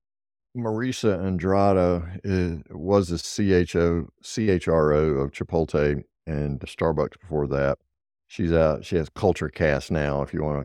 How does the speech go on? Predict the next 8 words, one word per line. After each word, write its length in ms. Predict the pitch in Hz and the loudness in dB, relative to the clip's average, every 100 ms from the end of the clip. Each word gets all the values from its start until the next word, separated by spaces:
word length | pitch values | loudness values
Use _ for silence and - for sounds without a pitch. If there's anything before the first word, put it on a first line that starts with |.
| - | -8
catch 220 | - 73 78 | -8 -4 0
a 40 | |
really 200 | 80 73 | 0 -2
cool 220 | - 80 | -4 -6
podcast. 540 | 71 78 76 - 73 73 _ _ _ _ _ - | -4 -4 -4 -6 -8 -8 _ _ _ _ _ -6
She's 260 | 135 113 | 0 4
absolutely 480 | 95 85 95 85 73 | 4 4 2 -2 -2
amazing. 440 | 73 80 73 73 | -2 -2 -2 -4